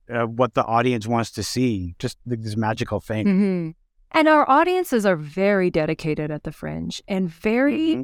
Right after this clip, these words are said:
Speaker 2: they're very sophisticated. Like, you can get away with, get away with, here, I'm using my own language.
Speaker 1: <laughs>
Speaker 2: You can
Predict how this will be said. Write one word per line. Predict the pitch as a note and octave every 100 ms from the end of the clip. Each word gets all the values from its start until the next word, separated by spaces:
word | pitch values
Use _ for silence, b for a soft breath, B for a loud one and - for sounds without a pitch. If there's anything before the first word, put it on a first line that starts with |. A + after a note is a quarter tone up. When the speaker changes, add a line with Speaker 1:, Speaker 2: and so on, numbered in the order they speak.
| - _ _
Speaker 2:
they're | - A3+
very | A3+ D4 A4
sophisticated. | - - - G#3 - G#3 F3+ E3 E3+ - - - _
Like, | G#3+ G#3 G3+ G3+ - - _ _ _ _ _ _ _ _ _
you | A3+ C#4
can | - A#4+
get | D#4 C4
away | B3+ G3+ F3 E3 F#3+ C#4+ D#4
with, | G#3+ G3 F3+ - F3+
get | A3 F#3
away | F3 E3 E3
with, | D3+ D#3
here, | F3+ E3
I'm | D3+ E3
using | D#3+ D#3
my | D#3
own | D#3
language. | D#3 D#3 E3 D#3+ D#3+ C#3
Speaker 1:
<laughs> | _
Speaker 2:
You | G#3+ C4
can | D#4+ F#4+ D4+